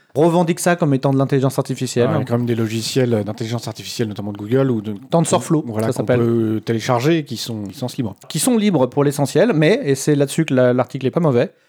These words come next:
Speaker 1: ils font bien remarquer que certes c'est libre, mais derrière, euh, la force de frappe et la force de travail, c'est avant tout les gafam.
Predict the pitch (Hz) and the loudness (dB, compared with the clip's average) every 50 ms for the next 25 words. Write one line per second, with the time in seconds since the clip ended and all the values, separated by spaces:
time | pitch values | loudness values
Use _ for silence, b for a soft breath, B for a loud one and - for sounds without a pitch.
0 | _ _ - - - 143 135 143 165 160 156 143 - - 185 190 190 151 131 127 | _ _ -16 -6 -2 0 2 2 2 2 2 0 0 0 0 0 2 2 2 2
1 | - - 214 196 - - 165 151 147 190 208 185 135 117 B B B B - 131 | 2 2 0 0 0 0 0 2 2 4 2 2 0 0 B B B B -2 0
2 | 135 131 139 139 139 147 156 180 190 170 151 131 127 127 127 127 127 - - 190 | 0 2 4 2 4 4 6 4 4 4 4 4 4 4 4 4 2 2 2 0
3 | 180 151 147 160 151 - - 165 175 170 - 160 139 127 123 127 - - 165 143 | 0 2 2 0 0 2 2 2 2 4 2 2 2 4 2 2 2 2 0 2
4 | 147 139 - 139 127 135 156 175 190 - - - 151 151 175 - 156 143 139 139 | 2 0 2 2 4 4 4 4 2 0 0 2 2 4 4 2 2 2 2 2
5 | 147 139 - 151 139 135 151 180 151 147 131 - 139 143 170 185 165 123 | 0 0 0 0 0 2 2 2 2 0 -2 2 2 2 4 4 2 0